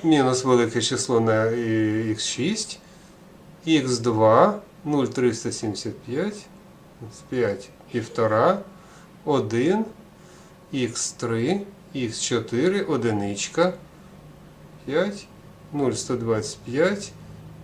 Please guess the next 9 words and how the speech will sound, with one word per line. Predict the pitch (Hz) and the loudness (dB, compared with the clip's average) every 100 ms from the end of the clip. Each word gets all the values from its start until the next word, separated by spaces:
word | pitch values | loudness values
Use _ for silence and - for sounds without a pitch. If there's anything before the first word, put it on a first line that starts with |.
| - - | -16 2
Так, | 143 123 120 | 6 6 4
ну, | 156 240 | 0 4
начебто | 190 196 202 185 156 | 6 4 2 -2 -2
все | - - 165 | 0 0 0
вірно. | 107 104 98 98 95 - - - - - - - - - - - - - - - | 0 -4 -6 -10 -12 -18 -20 -20 -20 -20 -20 -20 -20 -20 -20 -18 -18 -18 -20 -10
Розв'язуємо | 147 147 127 131 214 240 247 233 214 | 2 4 4 4 4 6 6 4 4
її | 190 180 220 | 4 4 0
симплекс | - 175 185 170 - - | 2 2 2 0 0 0
методом. | 110 104 110 104 | 0 0 -2 -4